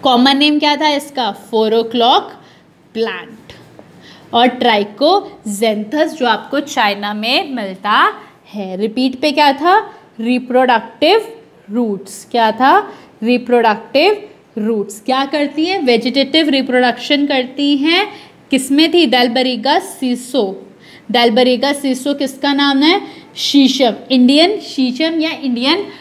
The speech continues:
रोजवुड। क्या बनाती है ये? Radical bud बनाती है। क्या बनाती है? Radical bud, जिसकी वजह से plant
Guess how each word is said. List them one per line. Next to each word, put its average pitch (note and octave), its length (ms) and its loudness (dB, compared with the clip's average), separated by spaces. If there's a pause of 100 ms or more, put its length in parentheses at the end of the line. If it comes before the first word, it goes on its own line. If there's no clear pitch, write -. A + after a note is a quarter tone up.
(160)
रोजवुड। B3 1400 2
क्या C4 180 2
बनाती C#4 560 -2
है C#4 140 4
ये? E4+ 520 0
Radical A#3+ 960 2 (300)
bud A#3+ 320 0
बनाती G3+ 560 -6
है। G3+ 80 -10
क्या A#3+ 200 -4
बनाती B3 520 -4
है? F#4+ 320 2 (140)
Radical A3+ 800 0 (340)
bud, C4 320 2
जिसकी C4 360 -6
वजह A3+ 320 -6
से B3+ 220 -6
plant A#3 500 -4